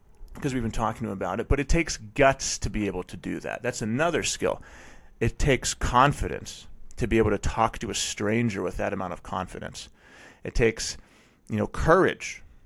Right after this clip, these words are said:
So not only is it the, um, social skills, but it's this internal ability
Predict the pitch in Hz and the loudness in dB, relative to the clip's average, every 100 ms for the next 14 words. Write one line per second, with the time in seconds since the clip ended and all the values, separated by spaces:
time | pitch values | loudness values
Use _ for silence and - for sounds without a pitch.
0 | - - 123 135 147 156 175 127 117 110 | -20 -6 2 4 6 4 6 4 2 -2
1 | 113 104 95 95 - - - - 117 101 | 0 0 -2 -6 -10 -14 -18 -14 -4 0
2 | 95 92 - 147 202 107 - - 82 92 | 0 0 4 6 6 2 -6 -8 -6 -6
3 | - 98 101 - - 98 - 135 135 120 | -4 -4 -4 -6 -4 -6 -2 0 0 0
4 | - 120 110 104 95 - - - - - | 0 0 2 0 0 -6 -20 -20 -20 -20
5 | _ _ _ _ _ _ _ _ _ _ | _ _ _ _ _ _ _ _ _ _
6 | _ - 104 95 113 123 123 113 110 110 | _ -4 -2 0 2 6 6 4 2 0
7 | 104 | -4